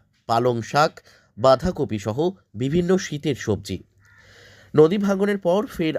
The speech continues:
আশার দিশা দেখাচ্ছে বহু চাষিকে তিস্তা নদীর পলিযুক্ত নতুন জমি। বর্তমানে এখন সেই তিস্তার নদীর জমিতে চাষাবাদের জন্য তৈরি হচ্ছেন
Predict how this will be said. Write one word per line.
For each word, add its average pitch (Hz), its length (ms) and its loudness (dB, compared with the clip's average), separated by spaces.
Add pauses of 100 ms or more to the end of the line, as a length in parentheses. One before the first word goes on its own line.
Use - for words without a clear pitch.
আশার 123 480 0
দিশা 127 280 -2
দেখাচ্ছে 170 460 -2 (240)
বহু 127 220 0
চাষিকে 135 480 0 (420)
তিস্তা 147 300 2
নদীর 180 340 4
পলিযুক্ত 131 500 0
নতুন 117 380 0
জমি। 95 320 -2 (1700)
বর্তমানে 208 480 4 (120)
এখন 226 380 -4
সেই 208 180 -6
তিস্তার 165 460 -8
নদীর 147 340 -4
জমিতে 143 400 0 (800)
চাষাবাদের 160 720 2
জন্য 160 300 -4
তৈরি 143 300 -4
হচ্ছেন 139 320 -4